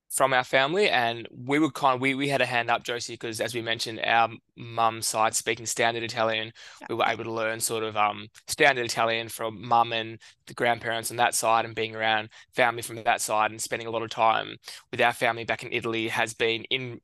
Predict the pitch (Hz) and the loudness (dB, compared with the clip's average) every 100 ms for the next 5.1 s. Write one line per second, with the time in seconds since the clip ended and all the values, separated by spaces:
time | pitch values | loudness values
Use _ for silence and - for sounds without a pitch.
0 | - 123 113 127 165 123 110 110 - 110 | -6 -2 0 0 -2 -4 -2 -2 0 -2
1 | 113 113 113 - - - 135 127 120 117 | -4 -12 -14 -20 -8 0 4 4 2 -4
2 | 113 110 107 113 123 151 135 123 - 113 | 0 0 -2 -6 -4 -2 2 0 0 0
3 | 113 113 101 104 117 - 120 113 113 - | 2 2 2 0 0 0 -2 -4 -6 0
4 | 110 107 107 - - - - 113 110 107 | 2 2 -2 -6 -18 -18 0 2 2 0
5 | 107 | -8